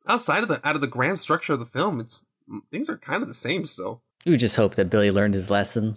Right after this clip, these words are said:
Speaker 1: Well, you hope, but I mean,
Speaker 2: <laughs> Yeah.
Speaker 1: but, but that's the beautiful thing about this film. If he had ended up with Gloria, you'd be like, "Oh, any problems that they encounter from here on out, it, they're gonna be able to"
Speaker 2: Solve through basketball.
Speaker 1: Well, exactly. Any problems that are, like, if it had been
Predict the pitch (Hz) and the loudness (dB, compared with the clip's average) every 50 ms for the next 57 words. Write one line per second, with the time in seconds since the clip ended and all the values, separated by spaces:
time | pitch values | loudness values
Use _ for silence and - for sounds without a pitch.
0 | - 190 208 180 160 143 139 135 123 135 170 202 160 143 147 - _ _ _ _ | 0 2 2 4 4 4 2 2 2 2 4 4 4 4 2 0 _ _ _ _
1 | - 139 131 127 123 - - 131 131 135 131 127 123 - 139 170 147 120 101 147 | 2 4 4 4 4 2 0 0 0 0 0 0 0 2 4 4 4 4 4 4
2 | 165 277 262 - - 240 - 214 220 214 - 185 160 180 170 165 170 156 160 151 | 4 4 2 2 2 0 2 2 2 0 0 0 0 -2 -2 -2 0 0 0 2
3 | 139 139 131 127 127 123 - 233 214 143 117 131 143 135 - - 160 156 151 143 | 2 2 0 0 -4 -4 0 2 2 2 2 0 -2 -2 0 0 2 2 4 4
4 | 143 147 151 151 147 - 135 131 - 127 151 190 202 190 170 151 147 151 143 156 | 2 2 2 2 0 0 -4 -4 -2 0 2 4 4 4 4 2 2 0 2 2
5 | 156 160 156 - - 240 262 233 196 - - - 220 247 269 254 - - 185 202 | 2 2 2 0 2 4 4 6 4 4 2 2 2 2 2 2 0 0 2 2
6 | 190 190 185 185 180 147 143 123 120 135 139 139 135 127 120 147 156 165 170 170 | 4 4 2 0 -2 -2 -2 0 0 2 2 2 2 0 0 0 2 2 4 2
7 | 170 - - 143 135 139 147 147 139 135 139 143 147 - - _ - 113 - _ | 2 0 -2 -2 -2 0 0 2 2 2 2 2 2 0 -2 _ -12 -12 -12 _
8 | _ _ _ _ _ _ _ _ _ _ 170 185 185 196 185 175 147 151 151 156 | _ _ _ _ _ _ _ _ _ _ 0 2 2 2 2 4 4 4 4 6
9 | 156 151 139 139 127 127 - - 135 127 120 117 113 110 120 - _ - - - | 4 4 4 0 -2 -2 -4 -4 -2 -2 -2 -2 -4 -6 -8 -12 _ -6 -2 2
10 | 131 131 151 156 - 180 190 185 180 120 107 104 - - 90 - - 82 - - | 4 4 4 4 4 4 4 4 4 2 0 0 -2 -4 -6 -6 -6 -6 -6 -8
11 | 107 - _ - 196 208 208 185 - 175 170 - 165 196 170 - 135 113 - 180 | -12 -16 _ 0 2 4 4 4 2 0 0 2 2 0 0 0 -4 -4 -2 0
12 | 220 254 277 269 - 214 233 220 220 208 170 185 160 143 135 123 113 - - _ | 2 4 2 2 2 2 4 4 4 2 2 2 2 4 4 2 0 -2 -6 _
13 | _ _ - 165 175 165 - - - 170 165 - - 214 233 226 226 214 175 - | _ _ 0 0 0 0 -2 -2 0 0 0 0 0 0 0 2 0 -2 -2 0
14 | 170 165 160 156 156 147 143 131 120 | 0 2 4 4 4 2 2 0 -2